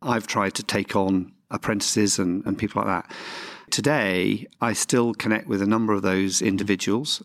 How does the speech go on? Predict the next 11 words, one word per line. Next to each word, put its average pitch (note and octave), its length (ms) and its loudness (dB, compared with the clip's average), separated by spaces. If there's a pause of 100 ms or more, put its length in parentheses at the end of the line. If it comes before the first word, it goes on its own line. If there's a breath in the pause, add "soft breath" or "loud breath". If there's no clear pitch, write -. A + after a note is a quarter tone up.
(140)
who G#2+ 160 2
I've G2 440 -2
recruited, - 760 0
and G#2+ 400 0
we A#2+ 160 4
share F#2 240 2
stories, B2 520 0 (460 loud breath)
because A2 320 0
you're A#2+ 180 2
absolutely - 380 0
right. G2 460 0